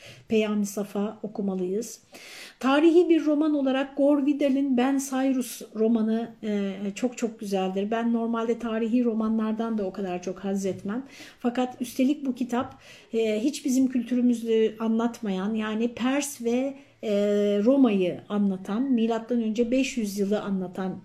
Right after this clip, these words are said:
bir kitap. Ama ona rağmen nasıl kendisini okutturdu ve hala bazı sahneler nasıl gözümün önünde,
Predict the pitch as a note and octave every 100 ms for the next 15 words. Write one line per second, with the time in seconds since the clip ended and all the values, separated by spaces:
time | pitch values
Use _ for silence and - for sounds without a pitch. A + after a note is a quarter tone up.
0 | G#3 F3+ - G3+ G#3+ B3 - - - -
1 | A#3+ A#3 A3+ B3 B3+ A3 G#3+ G#3 A#3 A#3+
2 | A#3+ D#4+ - A#3 A3 A3 A#3+ G3+ A3 G#3+
3 | - G#3 G#3 A3+ G#3 A3 A#3+ B3 A3 A3
4 | A3 A3 G#3+ - G#3 G#3 A3+ G#3+ A3+ A3
5 | G#3+ B3 A3 G3+ G#3 G#3 G3+ F#3 F3+ F#3+
6 | A#3+